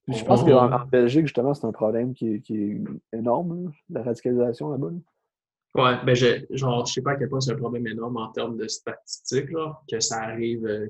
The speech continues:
Speaker 2: constamment, tous les jours, mais comme, euh, c'est vrai qu'on entend beaucoup parler.
Speaker 1: C'est ça. Fait que, c'est, c'était bien, là. Je te le conseille, si t'as envie de le voir. C'est sûr que
Speaker 2: Ouais.
Speaker 1: si t'as, si tu vas avoir du plaisir dans une soirée, t'écoutes pas ça, tu sais.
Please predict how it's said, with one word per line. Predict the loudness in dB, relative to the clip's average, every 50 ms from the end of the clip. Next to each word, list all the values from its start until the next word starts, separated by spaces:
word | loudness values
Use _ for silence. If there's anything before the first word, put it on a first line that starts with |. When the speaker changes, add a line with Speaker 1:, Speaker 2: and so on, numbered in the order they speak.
| -10
Speaker 2:
constamment, | -12 -10 -8 -8 -8 -6 -6 -8 -8 -8 -10 -12 -12 -12
tous | -14 -16 -16 -14 -10
les | -8 -8 -8
jours, | -8 -8 -8 -8 -8 -10 -10 -12 -12
mais | -12 -12 -12 -14
comme, | -12 -12 -12 -10 -10
euh, | -12 -10 -2 0 0 2 4 4 4 2 2 -6 -18 -20 -14
c'est | -10 -4 -2
vrai | 0 0 0
qu'on | 0 -2 -4
entend | -2 -4 -4 -4 -4 -6 -6
beaucoup | -4 0 6 6 6 6
parler. | 4 -8 -8 -8 -8 -8 -8 -10 -12 -14 _ _ _ _ _ -12 -12 -12 -12 _ _
Speaker 1:
C'est | _ -10 -10
ça. | -10 -10 _ -16
Fait | -16 -16 _ -10
que, | -10 -8 -8 -8 -10 -10 -12 -14
c'est, | _ -20 -20 -20 _ _ _ _ _ _ _ _ _ _ _ _ _ _ _ _ _ _ _ _
c'était | _ -10 -6 -4 0
bien, | 2 2 0 0
là. | -6 -12
Je | -12 -8
te | -8
le | -6 -2
conseille, | 2 2 2 4 2 0 0
si | 2
t'as | 2
envie | 2 4
de | 4 4
le | 4
voir. | 4 4 2 0 -2 -8 -12 _ _ _ _ _ _ _ _ -20 -14 -6
C'est | 2
sûr | 4 6 6
que | 8 6
Speaker 2:
Ouais. | 4
Speaker 1:
si | 4 2
t'as, | 2
si | 2 0 0 -2
tu | -6
vas | -6 -6 -6 -10 -16 -20 -18 -4 4
avoir | 6 6 6
du | 6
plaisir | 4 4 4 4 6 6 4 4
dans | 2
une | 0 -4
soirée, | -4 -4 -4 -2 -2 -2
t'écoutes | -2 2 2 2
pas | 2 2
ça, | -4 -6
tu | -14 -18 -20 -20 -20 -18 -18
sais. | -18